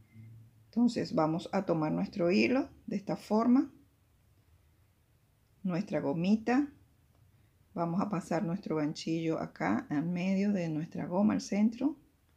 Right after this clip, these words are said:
Tomamos, eh, de esta forma la hebra. Vamos a tomar los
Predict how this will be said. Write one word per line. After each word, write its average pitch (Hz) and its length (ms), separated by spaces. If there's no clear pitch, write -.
Tomamos, 165 840
eh, 160 240
de 160 80
esta 175 200
forma 165 380
la 160 160
hebra. 233 420
Vamos 156 260
a 160 80
tomar 151 480
los 170 300